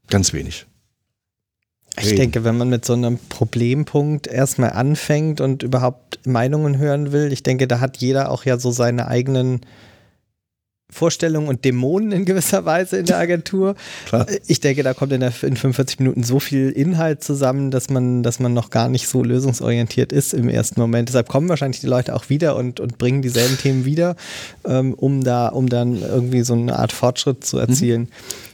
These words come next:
Speaker 1: Es sind auch zwei Dinge, die ich in diese Richtung beobachte. Also es gibt immer wieder in diesen Camps, dass am zweiten Tag das Thema nochmal angeboten wird und vertieft wird.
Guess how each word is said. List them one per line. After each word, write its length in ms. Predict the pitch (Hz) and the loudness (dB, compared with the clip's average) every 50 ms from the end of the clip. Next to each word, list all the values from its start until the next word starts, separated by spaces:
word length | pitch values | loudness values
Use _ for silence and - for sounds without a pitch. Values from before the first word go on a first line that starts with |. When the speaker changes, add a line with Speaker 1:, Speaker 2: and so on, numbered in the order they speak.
| _ _ _ _ _ - | _ _ _ _ _ -4
Speaker 1:
Es 80 | - | -2
sind 140 | - 139 131 | -2 -2 -2
auch 100 | 127 127 | -2 -2
zwei 240 | - - 143 135 135 | -2 0 0 0 0
Dinge, 220 | 127 135 135 143 | 0 0 0 -2
die 80 | 131 127 | -2 -2
ich 40 | 120 | -2
in 60 | 120 | 0
diese 180 | 117 117 110 113 | 0 0 0 -2
Richtung 280 | 120 117 - 117 110 104 | -2 -2 0 0 0 2
beobachte. 500 | 107 104 135 143 123 92 90 - 101 98 | 0 -2 0 0 0 0 0 -2 -2 -2
Also 160 | - 92 98 | -2 0 0
es 140 | 95 - - | 0 0 -2
gibt 220 | 90 - - - | -4 -6 -8 -4
immer 260 | - 143 160 151 139 | -2 0 0 0 0
wieder 160 | 143 139 135 | 0 0 0
in 100 | 123 120 | 0 0
diesen 240 | 113 107 - 113 107 | 0 0 -2 -2 -2
Camps, 320 | - - 120 117 143 147 - | 0 0 0 0 2 0 -2
dass 160 | - 110 110 | -2 -2 -2
am 140 | 107 101 - | -2 -2 -2
zweiten 400 | - - 104 107 127 - 139 131 | 0 0 0 0 0 0 -4 -4
Tag 260 | - 127 123 120 - | -2 -2 -4 -4 -2
das 160 | - 101 - | -2 -2 0
Thema 260 | - 120 110 98 95 | 0 0 0 2 2
nochmal 280 | 95 110 - - 131 - | 0 0 0 0 0 2
angeboten 560 | 113 131 123 123 113 113 117 120 117 117 110 | 2 2 0 0 0 2 2 2 2 2 2
wird 160 | 104 104 - - | 2 2 0 0
und 80 | 98 | -2
vertieft 460 | - - 95 - - - 76 - - | 0 0 -2 -2 -2 -6 -8 -8 -8
wird. 200 | - - - - | -10 -12 -12 -14